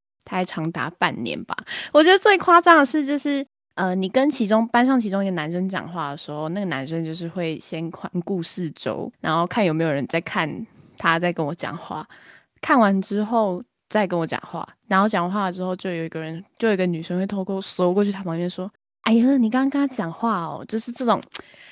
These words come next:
，“干，我是病毒吗？”的那种感觉，就是我会很，“现在到底是怎样？”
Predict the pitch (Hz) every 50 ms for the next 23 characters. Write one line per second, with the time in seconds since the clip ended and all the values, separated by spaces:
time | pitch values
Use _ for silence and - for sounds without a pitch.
0 | - - _ _ _ - 277 233 202 190 208 247 254 269 247 220 202 - 180 170
1 | 175 185 190 190 196 196 196 208 190 180 175 180 202 208 190 180 180 - 170 135
2 | 135 131 - - 117 85 95 - - 294 294 - 370 381 349 - _ - 185 190
3 | 214 285 269 226 202 160 139 - - - - _ _ _ _ _ _ _ _ _
4 | - - 285 254 240 226 240 190 165 175 - 196 190 - 170 147 92 90 156 165
5 | 143 -